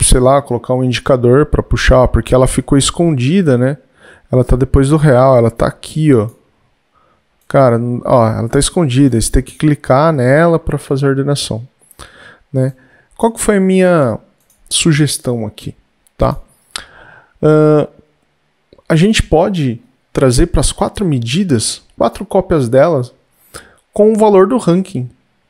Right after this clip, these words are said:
Porém, no formato dinâmico, eu trago o valor da medida em si. Olha só que interessante. Eu vou tirar tudo isso aqui, tá?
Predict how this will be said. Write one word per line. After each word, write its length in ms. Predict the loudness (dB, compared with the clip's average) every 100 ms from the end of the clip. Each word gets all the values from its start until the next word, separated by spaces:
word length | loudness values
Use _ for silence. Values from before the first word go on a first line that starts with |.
| _ _ _
Porém, 420 | 2 4 4 2
no 300 | 2 2 0
formato 680 | 0 0 0 2 0 0 -2
dinâmico, 760 | -2 -2 0 0 -2 -6 -12 -12 _ -10
eu 80 |
trago 520 | -8 -2 0 0 -4 -4
o 120 | -6
valor 420 | 0 2 2 2 -2 _ _ _ -20 _ _ _
da 460 | -18 -12 -2 2 2
medida 400 | 0 -2 -4 -2
em 80 |
si. 360 | -4 -4 -4 -6 _ -2
Olha 160 | 0
só 120 | 0
que 100 | -2
interessante. 720 | -2 -2 -2 -2 -4 -6 -10 -18 -20 -20 -20 _ _ _ -20 -2
Eu 120 | 0
vou 800 | 2 4 4 6 4 4 4 2
tirar 300 | 0 2 2
tudo 180 | 0 -2
isso 120 | 0
aqui, 280 | 0 -4 -6 -12 -6 -4 0 -2 -4 -4
tá? 160 | -4